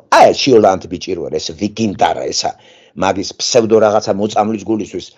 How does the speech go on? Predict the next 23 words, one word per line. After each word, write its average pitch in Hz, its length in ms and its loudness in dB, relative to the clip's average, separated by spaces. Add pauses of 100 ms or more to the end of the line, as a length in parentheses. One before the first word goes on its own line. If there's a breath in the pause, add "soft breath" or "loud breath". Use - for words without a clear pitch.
(100)
მამალაძე, 135 580 0
გიორგი 123 380 2
მამალაძე, 117 500 2 (380)
საერთოდ 120 480 0
რო-, 113 180 0 (500)
მივიწყებულია 117 760 0
ყველგანზე, 110 500 0 (320 loud breath)
რვა 113 260 0
წელიწადია 127 600 2
ლამის 113 320 0
ციხეში 117 320 -4
ამოალპონ. 107 560 0 (840)
ვითომ 127 280 -2
რომ 123 140 2
მიდიოდა 123 420 -2
გერმანიაში 117 580 -4
მაგის 107 280 -8
მოსაწამლად, 101 640 -4 (440)
კაცი - 380 -12
შვილმა 113 320 -4
მიაფუჩეჩეს 110 720 0
ეგ 95 120 -6
საკითხი. - 500 -10